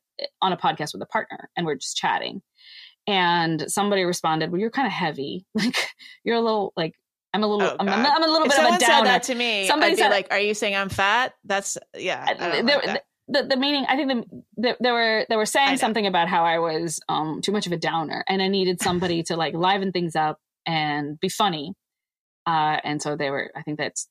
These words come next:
Speaker 1: that's when somebody tagged you, and I was like, "Hey, that would work."
Speaker 2: Oh,
Speaker 1: <laughs>
Speaker 2: yeah, that one. I-, unless, unless we, unless, uh, we have to have our pictures taken.
Speaker 1: Oh, God.
Speaker 2: That was the problem.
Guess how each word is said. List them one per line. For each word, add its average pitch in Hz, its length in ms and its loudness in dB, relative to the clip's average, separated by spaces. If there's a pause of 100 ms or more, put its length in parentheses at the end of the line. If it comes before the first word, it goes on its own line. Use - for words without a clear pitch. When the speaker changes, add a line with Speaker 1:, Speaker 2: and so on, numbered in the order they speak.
Speaker 1:
that's 147 200 -6
when 151 120 -6
somebody 147 200 -6
tagged - 300 -8
you, - 140 -12
and - 100 -12
I 175 40 -6
was 185 100 -8
like, - 120 -14
"Hey, 277 160 -4
that 202 160 -4
would 277 100 -4
work." - 240 -10 (520)
Speaker 2:
Oh, 170 420 -2 (180)
Speaker 1:
<laughs> - 160 -10
Speaker 2:
yeah, 185 480 -2
that 196 220 -2
one. 170 300 -6 (200)
I-, 240 340 -4
unless, 262 340 2
unless 254 420 0
we, 240 160 -10
unless, 220 480 -2
uh, 202 240 0 (120)
we 196 120 -4
have 196 160 -4
to 202 60 -6
have 180 100 -4
our 175 80 -4
pictures 175 360 -10
taken. 160 500 -10 (500)
Speaker 1:
Oh, 160 140 -4
God. 139 380 -8
Speaker 2:
That 175 100 -2
was 160 120 -10
the 160 80 -16
problem. 165 500 -8